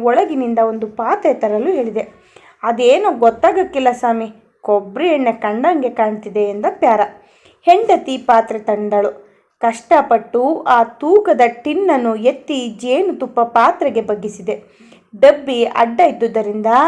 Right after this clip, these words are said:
ಪಾತ್ರೆಗೆ ಏನು ಬೀಳುತ್ತಿದೆಯೋ ಗೊತ್ತಾಗಲಿಲ್ಲ. ಮಗಳು ಮಾತ್ರ "ಅಣ್ಣ, ಏನು ಬೀಳ್ತಾನೆ ಇಲ್ಲ" ಎಂದು ಕೂಗಿದಳು. "ಎಲ, ಏನೋ ಮೋಸ ನಡೆದಿದೆ" ಎನ್ನಿಸಿತು. ಆದರೆ ಏನು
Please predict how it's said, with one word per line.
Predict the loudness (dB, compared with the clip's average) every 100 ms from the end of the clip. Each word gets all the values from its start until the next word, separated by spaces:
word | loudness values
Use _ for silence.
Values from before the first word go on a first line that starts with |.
| 0 0
ಪಾತ್ರೆಗೆ | 4 4 2 -2 -2 0 0 -2
ಏನು | -2 0 -2
ಬೀಳುತ್ತಿದೆಯೋ | -2 -4 -4 -4 0 0 2
ಗೊತ್ತಾಗಲಿಲ್ಲ. | 2 2 2 2 2 -2 -2 -4 -8 _ _ _ -4
ಮಗಳು | 0 2 2 2
ಮಾತ್ರ | 0 -4 0 2 2 0 -6 _ -14 -4
"ಅಣ್ಣ, | 0 2 4 2 0 -8 -12
ಏನು | -4 -2 0 -2
ಬೀಳ್ತಾನೆ | -2 -2 2 2 2 0
ಇಲ್ಲ" | 0 0 0
ಎಂದು | -6 -4 -2 -2
ಕೂಗಿದಳು. | 2 4 4 2 -4 -4 -12 _ _ _ _ _ _ -2
"ಎಲ, | 0 4 2 2 -2 -8 _ -14 -8 -4
ಏನೋ | -2 2 2 2 0
ಮೋಸ | -2 0 0 2
ನಡೆದಿದೆ" | 2 0 -4 -2 0 2
ಎನ್ನಿಸಿತು. | 0 -2 -6 -10 -12 -12 _ _ _ 0
ಆದರೆ | 2 2 2 4 2 2 -2 -6
ಏನು | -4 0 0